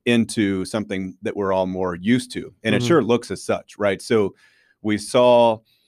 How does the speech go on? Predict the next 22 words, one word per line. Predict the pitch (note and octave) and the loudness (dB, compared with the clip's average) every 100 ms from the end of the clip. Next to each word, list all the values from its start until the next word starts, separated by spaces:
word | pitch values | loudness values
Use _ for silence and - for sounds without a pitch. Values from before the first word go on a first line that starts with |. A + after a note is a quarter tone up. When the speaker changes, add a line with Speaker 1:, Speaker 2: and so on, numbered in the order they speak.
| _ _ - | _ _ -6
Speaker 1:
we | A#2 | -6
saw | A#2 D3+ | 2 2
the | C#3 | 2
residential | A#2 B2+ A#2 A#2+ A#2 G2+ | 0 0 0 -2 -4 -8
sector | - A#2+ A2 - G2+ F#2 | -4 -4 -4 -4 -6 -4
really | A2+ C3+ B2+ A2 | 2 4 4 0
slow | - A2 G#2+ | -2 -2 0
down | G2+ G2 F#2 | 0 -2 -6
after | F2+ F#2 | -8 -10
Memorial | F2+ F#2 F#2+ F2+ E2+ | -10 -6 -6 -6 -6
Weekend | F#2 F#2+ F2+ F2 E2+ | -8 -6 -8 -8 -8
Speaker 2:
Right. | - G2 | -8 -8
Speaker 1:
and | F#2+ | -8
then | F2+ | -8
just | G2 - - | -12 -20 -10
absolutely | A2 A#2 - - G2 | -4 -4 -4 -10 -6
slam | G#2 G2 | -4 -4
on | F#2 | -6
the | F2+ | -8
brakes | F2+ G#2 G#2 G2+ - | -4 0 0 -2 -12
July | - F#2+ F2+ | -10 -4 -4
fourth. | E2+ - B2 G2 F#2 | -4 0 2 2 -2